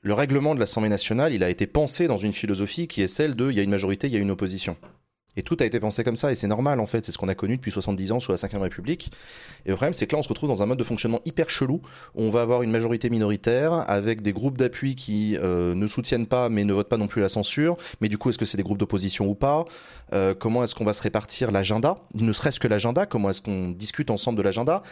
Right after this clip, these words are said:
La présidente de l'Assemblée nationale est minoritaire à l'Assemblée nationale et est minoritaire au sein de son propre bureau,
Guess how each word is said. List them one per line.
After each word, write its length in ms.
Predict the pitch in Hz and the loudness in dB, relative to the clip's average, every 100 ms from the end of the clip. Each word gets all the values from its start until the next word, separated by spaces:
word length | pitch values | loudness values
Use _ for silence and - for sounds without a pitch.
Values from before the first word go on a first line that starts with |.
| - - - | -16 -10 -4
La 120 | 101 | -2
présidente 440 | - 165 151 160 | 0 0 2 2
de 80 | 131 | 2
l'Assemblée 300 | 127 127 117 | 2 0 0
nationale 460 | 113 - 120 123 117 | 0 0 2 0 0
est 80 | 95 | 0
minoritaire 520 | 113 160 139 131 131 | 2 2 2 2 2
à 40 | |
l'Assemblée 320 | 113 - 110 104 | 2 2 2 2
nationale 500 | 101 - 107 107 101 | 0 0 2 2 0
et 140 | 98 | 0
est 40 | 90 | 2
minoritaire 520 | 127 143 127 120 123 | 2 2 2 2 0
au 60 | 95 | 2
sein 140 | 107 | -2
de 40 | 98 | -2
son 100 | 95 | -4
propre 340 | - 160 165 | -2 0 0
bureau, 360 | 139 151 175 | 0 2 2